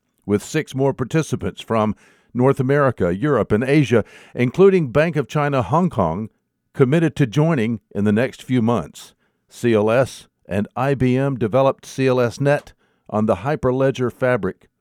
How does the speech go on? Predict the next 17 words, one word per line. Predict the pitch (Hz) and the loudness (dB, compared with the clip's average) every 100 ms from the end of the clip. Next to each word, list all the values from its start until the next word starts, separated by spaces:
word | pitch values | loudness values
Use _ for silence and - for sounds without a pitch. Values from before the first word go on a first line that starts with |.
| - | -4
blockchain. | 110 113 - - 78 60 - _ _ _ _ _ _ _ _ _ _ - - - _ 156 | -2 -2 -6 -8 -8 -10 -16 _ _ _ _ _ _ _ _ _ _ -20 -20 -20 _ -2
Well, | 156 | 0
Coinbase | - 262 240 151 151 160 - _ _ _ | 2 4 4 4 4 2 -8 _ _ _
quietly | - - 202 226 - 90 80 - | -10 0 2 2 0 -6 -10 2
opened | 127 147 170 165 - _ _ | 2 4 0 -2 -8 _ _
its | - 139 - - | 0 0 -2 2
over-the-counter | 190 165 139 - 156 170 160 | 2 2 -2 -2 -2 -2 -2
trading | - 180 180 120 92 | -2 0 0 -2 0
desk | 95 82 - | 0 -2 -4
this | 101 - | -4 0
month. | 104 127 - - _ _ _ | 0 0 -4 -20 _ _ _
In | - 107 | -2 0
an | 107 143 | 0 0
interview | 156 123 139 | 0 0 0
with | 127 - | 0 -2
Cheddar | - 156 135 95 - | 0 2 2 0 -2
yesterday | 139 - 143 98 90 95 | -4 -4 -4 0 2 0